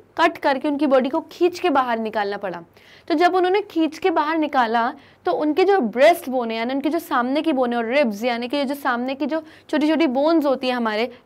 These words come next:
लंग्स को जो कवर करती है, वो वाली बोन्स जो होती हैं,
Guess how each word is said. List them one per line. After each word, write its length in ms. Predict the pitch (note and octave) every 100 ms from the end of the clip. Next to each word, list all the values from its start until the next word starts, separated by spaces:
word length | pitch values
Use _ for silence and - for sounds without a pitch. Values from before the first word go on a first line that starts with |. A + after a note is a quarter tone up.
| B3+
लंग्स 320 | C4+ D#4 D#4
को 100 | D#4
जो 140 | C#4+
कवर 380 | D4 C4 A#3+ C4
करती 300 | B3+ G#3 A3
है, 60 | A3
वो 180 | B3+
वाली 240 | C4+ B3+ C#4
बोन्स 360 | A#3+ C4 A#3+
जो 60 | C4
होती 260 | A3+ A3+ A3
हैं, 200 | A#3+